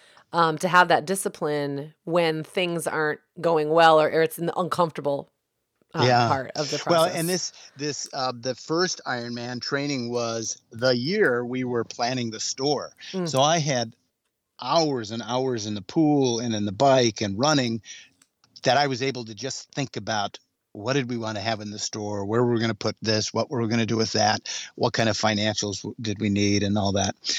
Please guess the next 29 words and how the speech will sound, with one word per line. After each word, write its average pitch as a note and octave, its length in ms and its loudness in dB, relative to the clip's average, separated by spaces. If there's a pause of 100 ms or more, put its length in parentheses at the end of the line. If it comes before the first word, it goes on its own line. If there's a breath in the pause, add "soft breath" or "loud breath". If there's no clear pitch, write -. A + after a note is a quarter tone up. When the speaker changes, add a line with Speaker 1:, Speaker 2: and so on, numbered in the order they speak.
(180 loud breath)
Speaker 2:
Um, A2 340 2 (160 soft breath)
so C#3 160 2
that D#3+ 180 0
really D3+ 220 0
gave C#3 260 0
me C3+ 180 -4
the, A#2 240 -6 (600)
the, A2 260 -8 (160)
the C3+ 100 -8
time D3 400 2
to, A2+ 260 -4
to G#2+ 180 -10 (160)
devote A#2+ 380 -4
to A#2 100 -6
that, A2 220 -8 (200)
that G#2+ 200 -6
planning. B2 380 -2 (360 loud breath)
Um, D3 500 6 (180)
yeah, F3 240 4
I D3 120 2
still A3+ 240 -4
don't A#3 140 -4
like C3 160 -6
to C3 100 -8
swim. A#2 180 -12
I C3 80 -6
just C#3 160 -6
swam, D3 300 -4
uh, C#3 320 -4